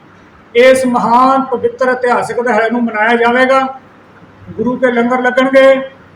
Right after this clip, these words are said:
ਔਰ ਸਾਨੂੰ ਸਭ ਨੂੰ ਪਤਾ ਹੈ ਕਿ ਖਾਲਸਾ ਪੰਥ ਦੀ ਸਾਜਨਾ ਕਰਨ ਵੇਲੇ ਗੁਰੂ ਗੋਬਿੰਦ ਸਿੰਘ ਮਹਾਰਾਜ ਨੇ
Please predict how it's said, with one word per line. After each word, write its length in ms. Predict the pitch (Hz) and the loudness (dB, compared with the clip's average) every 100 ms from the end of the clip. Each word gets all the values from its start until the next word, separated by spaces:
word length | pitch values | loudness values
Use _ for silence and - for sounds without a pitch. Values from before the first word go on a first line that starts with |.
| - - - - | -20 -20 -20 -4
ਔਰ 360 | 220 247 262 233 - - - - - _ - - - _ - - - - - - - - | 2 4 4 0 -4 -12 -20 -20 -20 _ -20 -20 -20 _ -20 -20 -20 -20 -20 -20 -20 -10
ਸਾਨੂੰ 380 | - 247 262 | -2 2 2
ਸਭ 220 | 247 254 277 | 2 0 0
ਨੂੰ 160 | 269 | -2
ਪਤਾ 260 | 254 247 262 | -2 0 2
ਹੈ 220 | 247 254 - - - - - - - | 4 2 0 -6 -14 -20 -20 -20 -2
ਕਿ 120 | 262 | -2
ਖਾਲਸਾ 460 | 254 240 233 233 269 | 0 -2 -2 -2 -4
ਪੰਥ 260 | - 247 | -2 -4
ਦੀ 80 | 240 | -4
ਸਾਜਨਾ 440 | 233 233 226 247 247 | -6 -4 -2 -2 -2
ਕਰਨ 320 | 240 240 247 | -2 -2 0
ਵੇਲੇ 360 | 254 262 269 262 262 - - - - - - - - | 2 6 6 4 -2 -14 -20 -20 -20 -20 -20 -20 -20
ਗੁਰੂ 240 | 185 233 262 | -4 0 2
ਗੋਬਿੰਦ 320 | 180 233 247 | 0 -2 -4
ਸਿੰਘ 180 | 247 269 | -4 0
ਮਹਾਰਾਜ 480 | 254 233 233 247 262 | 0 2 2 0 2
ਨੇ 180 | 262 | 2